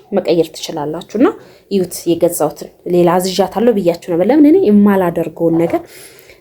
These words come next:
እ፣ ያልሆነውን ነገር ዝም ብዬ ፈጥሬ የማወራ ሰው አይደለሁም። ለምን አሳያችኋለሁ ብዬ ነበር። ቃሌን ጠብቄ ይሄው ጨርሳልኝ።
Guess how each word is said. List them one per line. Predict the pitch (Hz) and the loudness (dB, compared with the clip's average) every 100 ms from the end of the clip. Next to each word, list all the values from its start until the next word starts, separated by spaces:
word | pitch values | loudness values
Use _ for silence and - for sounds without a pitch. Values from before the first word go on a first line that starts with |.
| - | -2
እ፣ | 147 | 0
ያልሆነውን | 175 202 214 214 208 | 2 2 4 4 4
ነገር | 214 226 359 | 4 2 0
ዝም | 180 196 | 0 -4
ብዬ | 170 170 175 165 160 156 | -4 0 2 2 0 -4
ፈጥሬ | - 202 208 233 | -4 -4 -4 0
የማወራ | 240 185 175 165 156 | 0 0 0 -2 -2
ሰው | - | -8
አይደለሁም። | 151 147 151 151 - _ | -10 -10 -6 -6 -6 _
ለምን | 170 269 - - - _ _ | 2 2 0 -10 -20 _ _
አሳያችኋለሁ | 180 180 165 160 - 160 165 | -8 -2 -2 -2 -8 -6 -6
ብዬ | 170 | -2
ነበር። | 180 - - | -4 -4 -8
ቃሌን | 175 170 143 | -6 -4 -4
ጠብቄ | - - - 370 427 - | -6 -12 -4 -4 -4 -10
ይሄው | 160 262 330 | -2 -2 -2
ጨርሳልኝ። | - 156 160 - 151 165 330 | -10 -8 -6 -6 -6 -2 -2